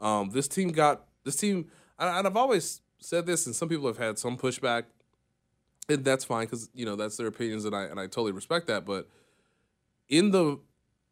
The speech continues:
in the Andy Reid Kansas City era, Jay, the Chiefs have improved throughout the course of the year every year.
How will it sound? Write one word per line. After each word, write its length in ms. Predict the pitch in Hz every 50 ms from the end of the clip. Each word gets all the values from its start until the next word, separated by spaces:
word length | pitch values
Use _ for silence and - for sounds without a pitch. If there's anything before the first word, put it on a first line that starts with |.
| _ _ _ _ _ _
in 80 | 160 165
the 200 | 156 143 123 156
Andy 120 | 208 208 190
Reid 160 | 180 170 151
Kansas 320 | - - 160 160 151 139 -
City 400 | - 156 143 131 120 110 - - _ _ _
era, 440 | 120 131 135 131 110 95 90 85 - - _ _ _ _ _
Jay, 380 | 104 107 104 98 95 90 - - _ _ _
the 80 | 110 104
Chiefs 540 | - - - 156 170 180 170 - - - _ _ _ _ _ _ _ _
have 200 | - - 123 117
improved 800 | 113 101 - - - 127 120 120 110 98 90 87 87 _ _ _ _ _ _ _ _ _ _ _
throughout 200 | _ 120 117 113
the 60 | - 107
course 320 | - - 123 113 104 -
of 60 | 104
the 80 | 101 98
year 260 | 98 101 92 85 - - _ _ _
every 320 | 92 95 87 87 85 80
year. 240 | 80 82 82 73 65